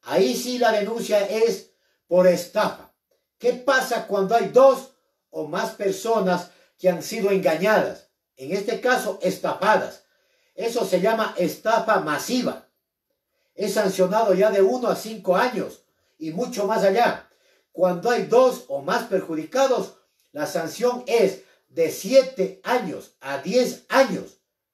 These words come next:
La estafa masiva. Inclusive ya ahí en bienes inmuebles, inclusive. Ya entra en la venta de lotes de terreno, por ejemplo.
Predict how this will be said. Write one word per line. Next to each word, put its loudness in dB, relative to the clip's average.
La -12
estafa -2
masiva. -6
Inclusive -2
ya 0
ahí -4
en -6
bienes 0
inmuebles, 2
inclusive. -18
Ya 0
entra -2
en 2
la 0
venta 0
de 0
lotes 0
de -4
terreno, 2
por -6
ejemplo. -18